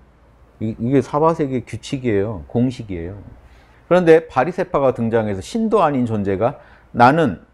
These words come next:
내 모든 탐진치를 통제했다"라고 주장한다면, 그 통제할 거다라고 주장한다면 예수님이 뭐라고 하겠어요? "되겠냐?" 예.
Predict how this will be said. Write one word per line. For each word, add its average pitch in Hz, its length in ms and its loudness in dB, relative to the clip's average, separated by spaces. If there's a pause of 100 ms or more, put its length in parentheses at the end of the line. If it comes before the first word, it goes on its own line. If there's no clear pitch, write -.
(300)
내 135 200 4
모든 147 400 0
탐진치를 135 720 -4
통제했다"라고 131 920 0
주장한다면, 90 760 -6 (840)
그 202 120 -4
통제할 233 560 0
거다라고 156 520 2
주장한다면 98 720 -6 (580)
예수님이 127 420 0
뭐라고 113 380 4
하겠어요? 104 380 -10 (600)
"되겠냐?" 113 600 -4 (140)
예. 85 60 -12